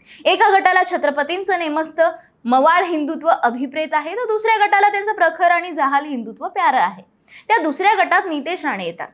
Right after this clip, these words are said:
उजव्या विचारधारेच्या समर्थकांसाठी ते हिंदुत्वाचा बुलंद आवाज म्हणलेत, पण धर्मनिरपेक्ष गटाला नितेश राणेंचे वक्तव्य मात्र जातीयवाद पसरवणारे वाटतात. नितेश राणेंच्या विधानांमध्ये सातत्याने हिंदू राष्ट्र, जिहादी, हिरवे सर्प, चुन चुन के मारेंगे वगैरे असे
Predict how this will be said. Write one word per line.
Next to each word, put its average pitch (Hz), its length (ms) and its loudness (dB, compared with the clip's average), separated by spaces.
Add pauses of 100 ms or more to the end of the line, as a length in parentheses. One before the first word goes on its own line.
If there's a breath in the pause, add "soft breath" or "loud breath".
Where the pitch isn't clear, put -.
(160)
उजव्या 320 340 2
विचारधारेच्या 320 800 0
समर्थकांसाठी 254 880 -6
ते 294 120 -10
हिंदुत्वाचा 233 640 -6
बुलंद 330 380 -2
आवाज 339 320 4
म्हणलेत, 302 320 0 (300 loud breath)
पण 320 160 4
धर्मनिरपेक्ष 392 840 -2
गटाला 285 480 2
नितेश 330 420 -10
राणेंचे 359 420 -2
वक्तव्य 339 420 -2
मात्र 302 320 0
जातीयवाद 359 720 0 (100)
पसरवणारे 247 520 -4
वाटतात. 170 360 -12 (500 loud breath)
नितेश 440 320 2
राणेंच्या 415 380 2
विधानांमध्ये 370 600 0
सातत्याने 311 640 0
हिंदू 277 360 -2
राष्ट्र, 277 340 2
जिहादी, 277 480 0
हिरवे 277 420 0
सर्प, 269 280 -4
चुन 381 340 0
चुन 370 220 -2
के 339 120 -2
मारेंगे 302 380 0
वगैरे 294 280 0
असे 349 420 -6